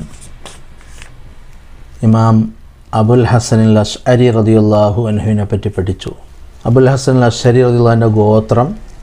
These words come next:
സ്വന്തം പേര്, ആരുടെ തലമുറയിലാണ് അദ്ദേഹത്തിൻ്റെ ജനനം, എങ്ങനെയാണ് മുഅ്തസിലി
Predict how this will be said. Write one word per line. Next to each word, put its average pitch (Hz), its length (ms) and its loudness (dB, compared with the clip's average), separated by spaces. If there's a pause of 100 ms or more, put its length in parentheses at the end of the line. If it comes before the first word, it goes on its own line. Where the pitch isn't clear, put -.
(840)
സ്വന്തം 110 500 2
പേര്, 107 520 2 (1300)
ആരുടെ 131 380 2
തലമുറയിലാണ് 110 920 2
അദ്ദേഹത്തിൻ്റെ 104 640 -2
ജനനം, 107 460 2 (1300)
എങ്ങനെയാണ് 127 680 2
മുഅ്തസിലി 113 680 2